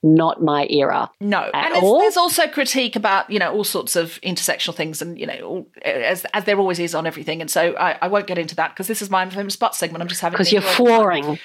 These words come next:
Speaker 1: You're
Speaker 2: I
Speaker 1: trying
Speaker 2: first
Speaker 1: to
Speaker 2: discovered
Speaker 1: floor.
Speaker 2: Jonathan Bailey in Phoebe Waller-Bridges' show Crashing, the show she did before
Speaker 1: Ah.
Speaker 2: Fleabag.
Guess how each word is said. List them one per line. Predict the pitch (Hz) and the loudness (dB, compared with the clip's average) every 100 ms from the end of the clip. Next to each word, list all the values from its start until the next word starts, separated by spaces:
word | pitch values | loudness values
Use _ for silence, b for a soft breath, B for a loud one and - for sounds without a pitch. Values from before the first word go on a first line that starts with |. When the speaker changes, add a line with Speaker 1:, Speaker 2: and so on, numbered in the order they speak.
| B - | B 0
Speaker 1:
You're | - | 2
Speaker 2:
I | |
Speaker 1:
trying | 440 440 | 2 0
Speaker 2:
first | 392 - | 0 0
Speaker 1:
to | |
Speaker 2:
discovered | - 370 | 2 4
Speaker 1:
floor. | 311 | 4
Speaker 2:
Jonathan | 311 285 285 | 4 2 2
Bailey | 262 262 247 220 | 0 2 0 0
in | 240 | -2
Phoebe | - 269 247 | -2 -4 0
Waller-Bridges' | 247 233 247 214 | 0 0 -2 0
show | - 202 | 2 0
Crashing, | 180 - 233 - - 156 | -2 -4 -4 -4 -6 -6
the | 160 | -6
show | - 165 | -4 -4
she | - | -4
did | 170 170 | -6 -10
before | 170 196 | -2 2
Speaker 1:
Ah. | 277 330 349 | 4 6 6
Speaker 2:
Fleabag. | 349 349 330 311 247 180 156 | 6 4 4 4 4 4 0